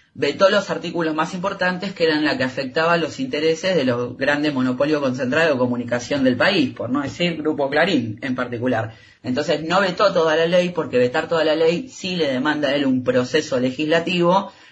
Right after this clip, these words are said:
pero vetó los artículos más importantes. Digo, no hay lugares seguros. <laughs> Es algo que ya aprendimos,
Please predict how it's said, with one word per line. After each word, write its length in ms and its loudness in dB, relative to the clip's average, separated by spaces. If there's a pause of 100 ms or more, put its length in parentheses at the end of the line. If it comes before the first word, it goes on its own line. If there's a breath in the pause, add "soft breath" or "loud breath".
pero 200 2
vetó 240 2
los 160 0
artículos 460 -2
más 180 -4
importantes. 720 0 (500 soft breath)
Digo, 300 6
no 160 2
hay 80 2
lugares 360 4
seguros. 840 2 (180)
<laughs> 180 -16
Es 220 -2
algo 180 4
que 140 -2
ya 140 -2
aprendimos, 640 2